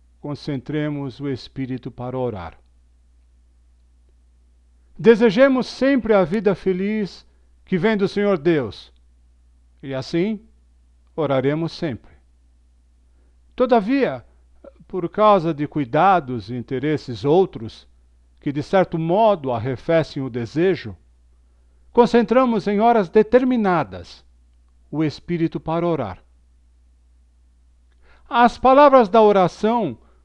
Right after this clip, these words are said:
nos ajudam a manter a atenção naquilo que desejamos, para não acontecer que, tendo começado a arrefecer,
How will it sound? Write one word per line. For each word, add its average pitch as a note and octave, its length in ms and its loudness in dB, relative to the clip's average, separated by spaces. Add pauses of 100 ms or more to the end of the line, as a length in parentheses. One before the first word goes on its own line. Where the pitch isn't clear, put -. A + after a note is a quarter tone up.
(140)
nos D#3+ 280 -4
ajudam D3 680 -2 (400)
a E3 200 -4
manter G3 420 4
a A#3 80 6
atenção A#3 600 0
naquilo A3+ 440 -2
que A#3 140 -4
desejamos, G#3 960 -2 (1300)
para C3 260 -10
não C#3+ 140 -4
acontecer E3+ 720 -2
que, C3 360 -8 (460)
tendo B3+ 400 4
começado A3 760 0
a A#3+ 40 4
arrefecer, G3+ 840 -2